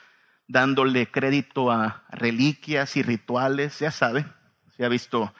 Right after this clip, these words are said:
la historia, estamos hasta como que bastante,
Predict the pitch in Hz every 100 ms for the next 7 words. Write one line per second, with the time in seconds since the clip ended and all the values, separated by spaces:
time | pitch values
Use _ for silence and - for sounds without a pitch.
0 | - _ _ 120 110 - 135 131 127 120
1 | - - _ _ _ _ _ _ 101 127
2 | 135 123 - 110 - 117 117 110 107 -
3 | 131 127 127 107